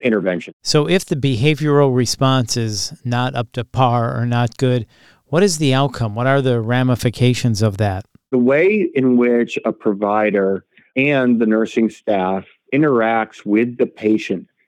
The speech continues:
Speaker 1: what they acknowledge, how they communicate, ends up being very important in terms of mitigating the likelihood that can translate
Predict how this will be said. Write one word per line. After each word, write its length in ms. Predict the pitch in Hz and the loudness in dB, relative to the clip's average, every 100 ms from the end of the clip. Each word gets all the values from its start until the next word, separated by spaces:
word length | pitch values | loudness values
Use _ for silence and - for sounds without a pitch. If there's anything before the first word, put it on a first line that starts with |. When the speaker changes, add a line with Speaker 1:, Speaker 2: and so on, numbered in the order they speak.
| _ _ | _ _
Speaker 1:
what 240 | 107 113 - | -2 -2 0
they 180 | 123 117 | 0 2
acknowledge, 760 | 113 113 113 113 95 85 - _ _ _ | 2 2 0 0 0 -2 -12 _ _ _
how 340 | - - 120 123 | -16 -2 0 2
they 140 | 120 | 0
communicate, 960 | 120 - 117 110 117 110 - 101 92 92 _ _ _ _ - | -2 0 2 2 2 0 -4 -4 -4 -6 _ _ _ _ -4
ends 220 | 135 151 | -2 0
up 160 | 175 139 | -2 0
being 320 | 135 123 107 | 0 2 2
very 300 | 117 151 185 | 2 2 2
important 640 | 180 - - 147 143 123 | 0 -4 -2 2 2 2
in 160 | 117 110 | 0 -2
terms 440 | - 131 127 120 | -2 0 2 2
of 80 | 113 | 2
mitigating 800 | 110 123 165 120 110 107 110 107 | 2 2 0 0 2 2 2 2
the 80 | 104 | 2
likelihood 680 | 101 117 - 131 110 113 107 | 0 -2 -2 -2 0 -2 -2
that 200 | 110 - | -4 -4
can 160 | 110 | -6
translate 840 | - - 113 117 110 113 104 104 | -6 -4 -2 0 -2 -2 0 -2